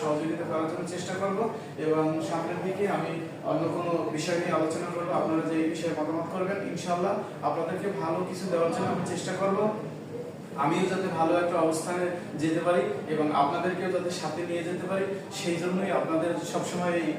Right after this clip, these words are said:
নিয়ে ভাবি যে কিভাবে আমার ফ্যামিলি মেম্বার যারা আছে, টিম মেম্বার যারা আছে, বিজনেস পার্টনার যারা আছে, তাদেরকে কিভাবে বড় করা যায়। So আপনারা নিয়মিত ক্লাস করবেন, ক্লাসে আসবেন,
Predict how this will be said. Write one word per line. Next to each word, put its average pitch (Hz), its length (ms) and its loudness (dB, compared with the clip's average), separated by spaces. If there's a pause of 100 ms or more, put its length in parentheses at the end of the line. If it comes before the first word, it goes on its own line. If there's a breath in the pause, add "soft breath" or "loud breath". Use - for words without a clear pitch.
(120)
নিয়ে 180 220 -2
ভাবি 185 180 0 (320)
যে 151 140 0
কিভাবে 170 340 2 (120)
আমার 151 280 2 (340)
ফ্যামিলি 160 380 0
মেম্বার 151 280 4
যারা 147 160 4
আছে, 143 220 0 (320)
টিম 160 120 0
মেম্বার 160 360 4
যারা 208 120 6
আছে, 143 220 2 (100)
বিজনেস 147 360 -4
পার্টনার 156 280 0
যারা 151 160 2
আছে, 147 260 0
তাদেরকে 151 340 -2 (100)
কিভাবে 143 280 0
বড় 123 260 0
করা - 160 -4
যায়। - 120 -4 (280 loud breath)
So 190 100 2
আপনারা 185 340 2
নিয়মিত 180 280 -2 (120)
ক্লাস 170 280 0
করবেন, 190 240 -2 (100)
ক্লাসে 151 320 -2
আসবেন, 165 300 0